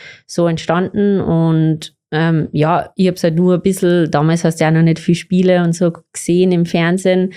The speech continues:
Ähm, wir haben einen Bekannten gehabt, der war Fotograf da beim F F C Frankfurt und da hast du halt immer ein bisschen was mitgekriegt, aber du hast ja nicht wirklich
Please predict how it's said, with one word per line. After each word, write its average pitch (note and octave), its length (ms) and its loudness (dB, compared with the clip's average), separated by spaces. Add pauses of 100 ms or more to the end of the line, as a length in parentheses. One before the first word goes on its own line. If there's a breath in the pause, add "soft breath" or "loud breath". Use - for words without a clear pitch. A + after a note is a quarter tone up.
(420 loud breath)
Ähm, E3+ 380 0
wir F3+ 80 2
haben F3 80 2
einen E3+ 120 2
Bekannten F3+ 440 -2
gehabt, E3+ 300 -2
der D#3+ 100 0
war D#3 540 -2
Fotograf E3+ 720 -2
da D#3+ 160 0
beim D#3 500 -2
F E3 160 -2
F E3 160 0
C - 140 -2
Frankfurt G3+ 560 0
und E3 100 0
da F3 120 2
hast G3 180 -2
du - 60 -4
halt F#3 100 -2
immer F#3+ 160 2
ein F#3 80 -2
bisschen F#3+ 260 -2
was F3 160 0
mitgekriegt, F#3 460 0
aber D#3 260 0 (400 loud breath)
du F3 120 0
hast F#3 200 0
ja F3 80 2
nicht F3 220 0
wirklich F3+ 720 -2